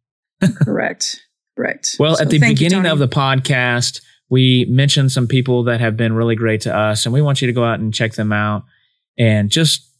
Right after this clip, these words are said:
Speaker 1: just really do us that favor. If it's two minutes that you check 'em out, that's two minutes that they weren't gonna get. So just take your time to do that. And then if you could do one thing for us right now after you listen to the end of this, or you could probably even play the app in the background,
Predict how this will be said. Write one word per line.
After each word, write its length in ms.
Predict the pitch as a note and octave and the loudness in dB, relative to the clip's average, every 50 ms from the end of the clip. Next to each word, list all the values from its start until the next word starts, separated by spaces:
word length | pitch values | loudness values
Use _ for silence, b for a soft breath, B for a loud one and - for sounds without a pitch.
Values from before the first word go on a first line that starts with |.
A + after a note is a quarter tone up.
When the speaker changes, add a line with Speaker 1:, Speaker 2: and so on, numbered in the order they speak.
| _ _ | _ _
Speaker 1:
just 280 | - - - D3 - - | -4 -2 -2 0 -2 -2
really 680 | A#2+ A2+ B2+ C3+ C3 C3+ C3+ C3 C3 C3 B2+ C3 - - _ _ _ _ _ _ _ _ _ - | 0 0 2 2 2 2 2 2 2 2 0 -4 -8 -16 _ _ _ _ _ _ _ _ _ 0
do 140 | C#3+ C#3+ | 0 2
us 120 | C3+ C3 - | 2 2 0
that 140 | C3+ A#2+ A#2 | 0 -2 0
favor. 540 | - B2+ B2 B2 A#2 B2 A#2+ A#2+ A#2+ - _ _ _ _ _ _ | 0 0 2 2 2 2 0 0 -2 -6 _ _ _ _ _ _
If 100 | C3 C3 | -2 -2
it's 460 | B2 - - - - - - - _ _ _ _ - | 0 0 0 -2 -2 -4 -8 -16 _ _ _ _ -2
two 140 | - E3 D3+ | 2 4 4
minutes 280 | C#3+ C3+ C3 B2+ - | 4 6 4 4 2
that 120 | B2+ A2 - | 0 -2 -2
you 80 | A2 | -2
check 240 | - - A#2 G#2+ - | 0 0 0 0 0
'em 100 | A2 G#2+ | 0 0
out, 240 | G#2 G2+ F#2+ F2 F2+ | 0 -2 -2 -4 -4
that's 200 | - A2 G#2+ - | -4 -4 -4 -2
two 140 | - - C#3 | 0 2 4
minutes 280 | C3 C3 B2+ B2 A2+ - | 4 4 4 2 0 0
that 100 | A#2+ G#2+ | -2 0
they 100 | A#2+ A2+ | 0 0
weren't 260 | A2 A2+ A2 A2 G#2+ | 0 0 -2 -2 -2
gonna 140 | A2+ G#2 G2 | -2 -2 0
get. 200 | G2+ G2 F2+ - | -2 -2 -2 -2
So 120 | - B2 | -2 -2
just 180 | A#2+ D3+ D3+ - | -2 -2 -2 -2
take 160 | E3+ D3+ - | -2 -2 -2
your 80 | B2 | -2
time 260 | G#2 - A#2+ A#2 A#2 A2 | 0 0 0 0 0 -2
to 60 | G#2 | -2
do 160 | G#2+ A2+ A2+ | -2 0 0
that. 160 | A2 G#2+ G#2+ | 0 0 0
And 100 | A2 A#2+ | 0 2
then 120 | C3+ D3+ D3+ | 2 2 2
if 100 | C#3+ - | 2 0
you 80 | C#3 | 0
could 180 | - - D3 C#3 | 0 -2 -2 0
do 160 | C#3 C#3+ C#3 | 0 2 2
one 220 | C3 C3 C3+ C3+ | 2 2 2 2
thing 240 | C3 C3 C3 B2+ B2+ | 2 0 0 0 0
for 200 | A#2 - A#2+ A#2 | 0 0 -2 0
us 320 | A2+ A2+ A2+ A#2 - - b b b b b b _ | 0 0 0 -2 -4 -6 b b b b b b _
right 200 | A#2 A#2+ B2 A#2 | 0 0 2 2
now 220 | A#2 A2+ A2+ A2+ | 2 2 2 0
after 200 | A2+ G#2 - A#2 | -2 -2 -2 -2
you 280 | A2 A2 A2 G#2+ G#2 G2+ - _ _ _ _ _ _ _ _ | 0 0 0 0 -2 -4 -8 _ _ _ _ _ _ _ _
listen 280 | - A#2+ C3 C3 C3+ C3 | 2 2 4 4 2 2
to 140 | C3 C3 A#2 | 2 2 0
the 160 | A#2 A#2 F#2+ | 0 0 2
end 160 | A#2 A#2+ A#2+ | 0 0 2
of 80 | A#2+ A#2 | 2 2
this, 300 | A#2 A#2 A#2 A2+ - - | 2 0 0 0 -2 -2
or 80 | - A#2+ | 0 0
you 100 | C#3+ E3 | 0 0
could 100 | - C3+ | 0 -2
probably 260 | C3+ C#3 D#3+ D#3+ C#3 | -2 0 2 2 2
even 260 | A2+ G#2+ G#2 G2+ G2 | 2 2 0 0 -2
play 220 | F#2 - - B2+ A#2+ | -2 -2 -2 -2 0
the 160 | A2+ A#2 - | 0 0 0
app 220 | A2+ A#2 A#2+ A#2 | 0 -2 -2 -2
in 80 | B2 A2 | -2 -2
the 60 | G#2 | -2
background, 600 | F#2+ G2 G2+ A#2+ C3+ C3 - G2 F2 F2 F2 F2+ | -2 0 -2 -2 -2 -2 -4 -6 -6 -6 -6 -10